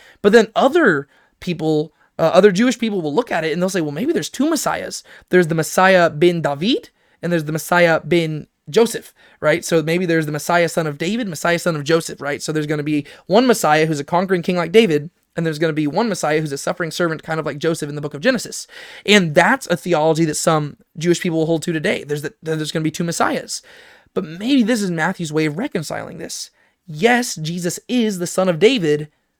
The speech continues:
but he's also the son of Joseph, right? Uh, which ironically, Jesus is the adopted son of a guy named Joseph as well, who is very similar to the Joseph from the Old Testament. And so maybe Matthew is reconciling this by drawing all these things together.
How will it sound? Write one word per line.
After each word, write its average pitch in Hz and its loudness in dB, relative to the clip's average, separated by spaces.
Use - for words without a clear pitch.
but 147 -12
he's 165 -6
also 147 -6
the 151 -8
son 147 -6
of 135 -12
Joseph, - -14
right? - -6
Uh, 151 0
which 170 0
ironically, 147 -2
Jesus 160 -4
is 151 -6
the 147 -6
adopted 147 -6
son 147 -6
of 147 -6
a 151 -6
guy 147 -8
named 143 -8
Joseph 143 -4
as 147 -6
well, 208 -10
who 147 -8
is 139 -10
very 143 -6
similar 190 -4
to 147 -8
the 123 -10
Joseph 143 -10
from 147 -10
the 139 -14
Old 156 -2
Testament. - -2
And 202 -2
so 220 6
maybe 208 2
Matthew 214 -2
is 147 -2
reconciling 156 -8
this 135 -8
by 175 4
drawing 165 2
all 175 4
these 185 0
things 165 -4
together. 156 -8